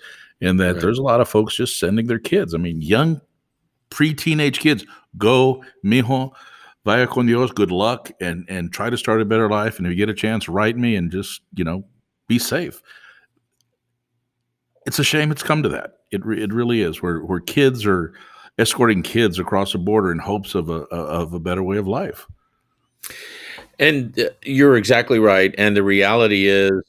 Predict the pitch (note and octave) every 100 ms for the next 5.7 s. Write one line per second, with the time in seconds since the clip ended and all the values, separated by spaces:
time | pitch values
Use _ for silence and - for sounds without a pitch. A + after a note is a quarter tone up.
0 | _ G#2 G2 G2 - A2 B2 A#2 A2 C3
1 | A2 A2 G2+ G2+ A2 G#2 A2+ F#2+ G#2+ G#2
2 | G2+ G2 G2+ G2+ G2 G2 F#2+ F2+ - G#2
3 | G#2+ A#2 A#2+ B2 - - G#2+ G2+ G2 F#2+
4 | F2+ E2+ - _ _ _ _ - B2 G#2+
5 | G#2 F2+ D#2+ E2+ - -